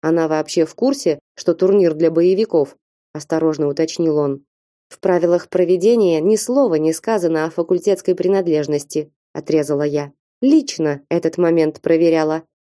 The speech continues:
памятуя своё поступление. Заклинания нужно использовать боевые. Да, там резерв нужен и навык. Резерв у неё, будь здоров. А вот навыков, сам понимаешь, по учебнику такое не освоить».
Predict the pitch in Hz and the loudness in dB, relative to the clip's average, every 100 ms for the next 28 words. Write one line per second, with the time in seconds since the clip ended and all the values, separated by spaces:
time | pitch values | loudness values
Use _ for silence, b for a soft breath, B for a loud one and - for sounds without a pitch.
0 | _ - 233 220 - 170 165 160 - 196 | _ -2 2 0 2 2 2 0 -2 0
1 | 185 165 170 - 190 185 165 156 147 147 | 0 0 -2 -2 0 0 2 0 -4 -8
2 | _ _ _ _ 180 185 185 190 190 233 | _ _ _ _ 0 0 2 2 4 2
3 | 240 175 156 196 196 190 180 180 - 220 | 2 2 2 2 2 2 2 0 -2 0
4 | 185 170 175 180 254 269 175 151 151 151 | 2 0 0 2 2 2 2 0 -2 -4
5 | _ 202 214 160 160 _ - 311 294 247 | _ -4 -2 -2 -8 _ -4 0 2 2
6 | 214 262 277 - 185 170 160 156 151 _ | 2 2 0 0 0 2 0 -2 -6 _
7 | - 285 220 160 147 143 - _ _ 170 | -2 2 2 0 -2 -6 -14 _ _ 0
8 | 180 156 160 196 196 185 156 143 139 156 | 0 0 -2 -2 -2 0 0 -2 -4 -6
9 | 143 143 190 170 139 - _ _ _ - | -4 -2 0 0 -2 -6 _ _ _ -8
10 | 147 139 165 214 254 185 156 - _ _ | -4 -4 0 0 0 -2 -4 -8 _ _
11 | - 320 226 156 160 156 151 143 - _ | -10 -4 -2 0 0 -2 -2 -4 -6 _
12 | _ _ - 285 285 277 165 156 143 160 | _ _ -2 0 0 2 2 0 -4 -4
13 | 165 160 180 190 202 190 - 180 277 208 | -4 2 2 4 2 0 -2 0 2 2
14 | 147 - | -2 -14